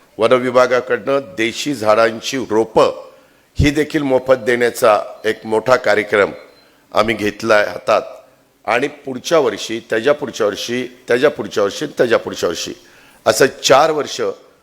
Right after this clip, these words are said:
पंचवीस, पंचवीस कोटी झाडं लावायचं टार्गेट आणि आमची टर्म संपेल त्यावेळेस शंभर कोटी झाडं लागली गेली पाहिजेत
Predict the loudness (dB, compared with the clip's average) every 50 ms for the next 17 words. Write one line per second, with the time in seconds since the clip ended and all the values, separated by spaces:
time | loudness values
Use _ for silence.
0 | _ _ _ _ -2 0 0 0 0 -6 -6 -6 -6 -4 -4 -4 -4 -4 -4 -8
1 | -8 -8 -8 -6 -6 -6 -6 -4 -6 -4 -2 0 2 2 2 2 2 2 2 2
2 | 2 0 -2 -2 -2 -2 -2 -2 2 2 4 4 2 2 -2 -2 -2 -4 -20 -20
3 | _ _ _ _ _ -4 -2 2 2 2 0 0 -4 -6 -8 -8 -8 -2 2 2
4 | 2 2 2 -6 -4 -4 -4 -4 -2 -2 0 0 0 -2 -8 -20 -20 -20 _ -20
5 | _ _ -2 2 2 2 4 2 0 0 -2 -2 -4 -2 -2 -2 0 2 2 2
6 | 2 0 -6 -6 -6 -6 -6 -2 0 2 2 2 4 2 2 0 0 -4 -8 -4
7 | -2 -2 -2 -2 0 0 0 0 2 0 -2 -2